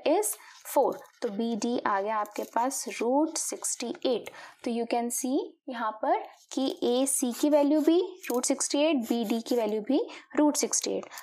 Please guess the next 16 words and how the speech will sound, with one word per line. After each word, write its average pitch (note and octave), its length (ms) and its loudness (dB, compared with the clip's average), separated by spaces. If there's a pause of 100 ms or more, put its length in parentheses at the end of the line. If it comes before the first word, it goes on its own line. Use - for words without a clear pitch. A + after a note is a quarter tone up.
(120)
तो A#3+ 60 2
ये A#3 180 2
तो C4+ 120 6
आ C4+ 100 8
ही D4+ 120 4
गए, E4+ 180 4 (220)
साथ A3+ 400 2
में C4+ 80 2
हम C4+ 160 2
क्या C#4 140 4
लिखेंगे, C#4 440 4 (520)
एसी A#3+ 460 2
is G#3+ 260 0
equal G#3+ 320 0
to D4 80 4 (340)
बीडी। G#3 580 -2